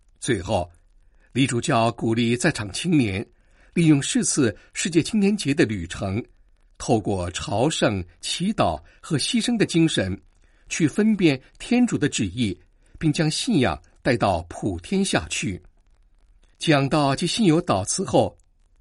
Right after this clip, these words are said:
李主教及各神长向在场参加世青节的青年派发木质十字架，并派遣青年寄予参加者以澳门青年的身份，将身上的基督和信仰经验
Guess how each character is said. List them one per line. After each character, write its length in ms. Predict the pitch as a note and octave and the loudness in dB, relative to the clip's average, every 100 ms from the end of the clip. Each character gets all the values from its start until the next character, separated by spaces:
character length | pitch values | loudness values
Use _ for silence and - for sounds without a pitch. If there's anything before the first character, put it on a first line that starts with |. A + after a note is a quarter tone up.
| _ - | _ -4
李 140 | B2+ | -2
主 160 | C3 A2+ | 0 -2
教 340 | D#3 G#2+ F2+ - - | 0 0 0 -6 -14
及 160 | - C#3 | -4 -2
各 180 | - D3 | 2 0
神 260 | - B2 | 0 -2
长 320 | E3 A2 E2 - _ _ - | 0 0 -2 -10 _ _ -10
向 220 | - E3+ D3 | -2 0 0
在 160 | A3 | -2
场 340 | - A2 F2+ F#2 | -2 -4 -6 -6
参 240 | - D3 | -4 -2
加 300 | D3 B2+ C3 - _ | 0 -2 -4 -10 _
世 160 | - F#3+ | -8 -4
青 180 | G#3 G#3+ | 0 0
节 160 | B2+ | 0
的 80 | A#2+ | -2
青 260 | - - A3+ | -2 0 2
年 300 | A#2+ F2+ A#2 _ _ _ _ - | 2 -2 -6 _ _ _ _ -8
派 220 | - F#2+ | -6 -4
发 360 | - A#2 A2 - _ - | 0 0 0 -4 _ 2
木 220 | A3+ D3 | 4 4
质 260 | - G#2 | 0 -4
十 220 | E2+ - A#2+ | -4 -6 -4
字 120 | B2+ | -4
架， 320 | - G2 - _ _ _ _ _ _ | -2 -2 -4 _ _ _ _ _ _
并 240 | D3 C3+ C3 | 2 2 0
派 160 | D#3 | -2
遣 160 | B2+ F#2 | -4 -4
青 300 | - G3+ A3 | -2 2 4
年 320 | A#2 F2+ A2 - _ _ _ - | 2 0 -4 -8 _ _ _ -6
寄 180 | - A3 | 0 0
予 160 | G#2 | 0
参 260 | - - G3+ | -2 -4 -2
加 160 | G#3+ | -2
者 380 | G#3 B2+ F#2+ D#2+ - _ _ - | -2 -2 -4 -6 -16 _ _ -4
以 180 | C3+ - | 0 2
澳 200 | F#3+ D#3 | 4 4
门 200 | C3+ D#3 | 4 0
青 200 | - A#3+ | 2 2
年 140 | C#3 | 2
的 100 | B2+ | 2
身 280 | - D3+ D3+ | 2 4 4
份， 240 | B2 F2 - _ _ _ | 2 0 -6 _ _ _
将 280 | - B2+ B2 | -2 0 0
身 220 | - E3+ | 2 0
上 140 | D3+ G#2+ | 0 -4
的 100 | F2+ | -4
基 240 | - F#3 | -4 -2
督 240 | F3 D#3 | 2 2
和 100 | D3 | 2
信 300 | D#3 - A#3+ | -2 0 0
仰 160 | B2+ F2+ | 2 0
经 240 | - F3 | -2 2
验 260 | D3 A2+ | 4 2